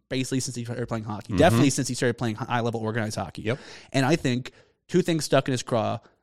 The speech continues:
Speaker 1: People, people don't believe me, but also the people who did. And, you know, Jay Feaster, Todd Button,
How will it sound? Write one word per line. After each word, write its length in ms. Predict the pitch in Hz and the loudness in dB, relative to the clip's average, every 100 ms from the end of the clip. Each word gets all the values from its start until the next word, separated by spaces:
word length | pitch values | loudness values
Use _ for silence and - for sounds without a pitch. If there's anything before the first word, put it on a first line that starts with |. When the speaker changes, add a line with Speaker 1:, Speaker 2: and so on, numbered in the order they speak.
| _ | _
Speaker 1:
People, 340 | - 165 156 135 - - | -4 0 0 -2 -6 -12
people 220 | - 156 | -2 2
don't 200 | 147 139 | 2 2
believe 280 | 117 135 123 | 2 0 0
me, 200 | 104 104 | -4 -4
but 120 | 123 | 2
also 320 | 139 143 127 | 2 2 -2
the 120 | 117 | -4
people 200 | 110 120 | -4 -6
who 100 | 104 | -8
did. 300 | 98 101 - _ _ _ _ - | -8 -10 -12 _ _ _ _ -4
And, 420 | 127 120 113 113 - | 0 2 2 -2 -4
you 100 | 117 | -6
know, 180 | 110 117 | -6 -6
Jay 160 | - 120 | -2 -2
Feaster, 400 | - 120 - 123 | 0 -2 0 -4
Todd 280 | - 113 123 | 0 -2 -2
Button, 520 | 110 120 120 117 | -6 -4 -4 -4